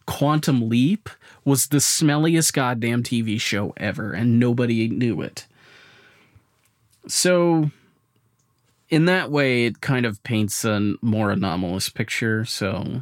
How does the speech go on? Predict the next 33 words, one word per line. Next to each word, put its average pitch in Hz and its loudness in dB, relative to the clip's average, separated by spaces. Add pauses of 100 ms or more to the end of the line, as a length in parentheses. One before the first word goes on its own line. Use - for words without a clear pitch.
you 71 -10
know, - -12
if - -14
you're 60 -10
not - -10
into - -12 (220)
that, 90 -8 (720)
uh, 95 -6 (100)
I'm, 101 -6
I'm 107 0
sure 110 0
I'm, 98 -2
I'm 104 0
making 104 -2
it 101 0
a 101 0
little 113 0
worse, 175 0
but 151 0 (1300)
you 185 0
kinda 277 4
gotta, 175 2 (800)
you 165 -8
kinda 233 0
gotta 208 2
think 165 0
outside 127 -2
the 113 -4
box 104 -2
here. 85 -4
There's 101 -4
anomalous 156 0
lights. 80 -4